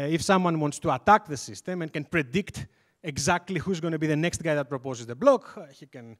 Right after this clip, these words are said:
go and bribe him, he can, uh, uh, do a denial of service attack. There's many things that someone that tries to attack sys-, the system can do. So that's not a good idea,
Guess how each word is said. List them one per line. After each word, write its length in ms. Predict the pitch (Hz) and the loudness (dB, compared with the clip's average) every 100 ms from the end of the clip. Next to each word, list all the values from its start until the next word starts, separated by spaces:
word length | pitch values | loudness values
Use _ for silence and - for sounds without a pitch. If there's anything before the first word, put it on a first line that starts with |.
| _ _ - | _ _ -6
go 160 | 160 135 | -2 -2
and 160 | 107 | 0
bribe 340 | 131 247 247 190 | 4 6 4 2
him, 460 | 220 220 208 202 - _ _ | -4 -2 -2 -4 -10 _ _
he 160 | 170 | -18
can, 260 | 156 143 135 | -12 -8 -6
uh, 600 | 131 135 139 127 127 143 | -6 -8 -8 -10 -10 -10
uh, 40 | |
do 160 | 127 139 | -4 -2
a 140 | 127 | 0
denial 280 | 123 139 127 | -2 -2 -4
of 80 | 113 | 0
service 300 | 226 247 202 | 2 2 2
attack. 260 | 196 190 175 | 0 0 0
There's 180 | 170 | -2
many 220 | 165 170 147 | 0 -2 -4
things 240 | 147 120 | -8 -10
that 120 | 120 | -12
someone 240 | - 117 113 | -10 -10 -12
that 100 | 113 | -14
tries 160 | 113 - | -16 -16
to 80 | |
attack 220 | 107 107 - | -16 -18 -18
sys-, 160 | 107 _ | -20 _
the 100 | 123 | -16
system 240 | 110 113 107 | -14 -12 -12
can 140 | 101 | -12
do. 260 | 104 214 262 _ _ _ _ _ _ _ | -8 -8 -10 _ _ _ _ _ _ _
So 160 | - 240 | -2 2
that's 180 | 277 269 | 2 4
not 140 | 262 | 4
a 40 | 208 | 4
good 120 | 160 | 2
idea, 460 | 123 117 117 185 | 2 -4 -8 -8